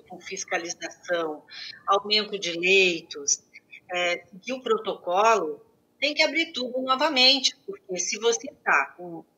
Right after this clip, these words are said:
máscara de proteção, com higiene das mãos,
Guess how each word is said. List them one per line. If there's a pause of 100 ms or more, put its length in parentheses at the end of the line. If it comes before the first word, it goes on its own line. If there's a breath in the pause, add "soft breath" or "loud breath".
(160)
máscara
de
proteção, (540 loud breath)
com
higiene (240)
das
mãos,